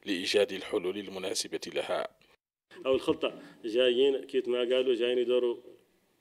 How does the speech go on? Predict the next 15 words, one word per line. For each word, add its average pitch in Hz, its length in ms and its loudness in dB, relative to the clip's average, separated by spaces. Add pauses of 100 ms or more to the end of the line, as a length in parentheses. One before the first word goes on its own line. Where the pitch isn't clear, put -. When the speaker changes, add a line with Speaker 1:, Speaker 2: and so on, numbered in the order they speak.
(140)
Speaker 2:
العملية 120 440 -2
كاملة 131 520 0
يطلعوا 120 520 -6
عليها 131 240 2
غير 120 200 2
مولي، 131 360 2
يعني 123 220 -2
موصيكم 131 540 -2
على 123 200 0
تطلعوهم 127 500 -2
بالدرجة 120 380 0
الأولى 135 180 2
على 123 200 0
ذاك 139 240 2
اللي، 135 240 -4